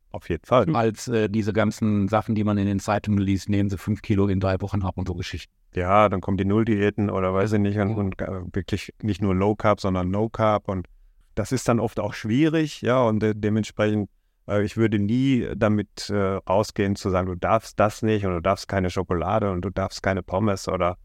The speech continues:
Speaker 1: irgendwie sowas, sondern, äh, man müsste mal wirklich bilanzieren, was isst man denn so über den ganzen Tag verteilt. Und wenn man dann mal versucht, in allen Bereichen einfach ein bisschen zu reduzieren,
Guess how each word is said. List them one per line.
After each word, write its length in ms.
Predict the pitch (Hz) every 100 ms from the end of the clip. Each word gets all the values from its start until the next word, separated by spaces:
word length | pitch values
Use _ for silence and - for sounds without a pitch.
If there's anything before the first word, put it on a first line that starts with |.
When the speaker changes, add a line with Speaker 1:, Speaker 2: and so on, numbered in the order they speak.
| - - -
Speaker 1:
irgendwie 220 | 95 98
sowas, 320 | 101 98 101
sondern, 320 | 104 98 95 - -
äh, 100 | -
man 200 | 101 98
müsste 260 | 110 113 -
mal 320 | 107 92 110
wirklich 320 | 120 - 110
bilanzieren, 800 | - 113 95 95 - 139 120 123 120
was 360 | 110 - - _ -
isst 220 | 123 -
man 140 | 139
denn 140 | 107 82
so 160 | 87
über 160 | 73 80
den 120 | 78
ganzen 320 | 73 80 -
Tag 240 | - - -
verteilt. 520 | - - 85 - - - - _ -
Und 140 | 92
wenn 120 | 101
man 100 | 104
dann 160 | 101 107
mal 220 | 110 104
versucht, 420 | - 104 104 -
in 120 | 101 -
allen 320 | 107 127 117
Bereichen 360 | 95 104 104
einfach 300 | 107 104 107
ein 80 | 95
bisschen 260 | 101 - 98
zu 140 | -
reduzieren, 680 | 92 87 87 - 107 64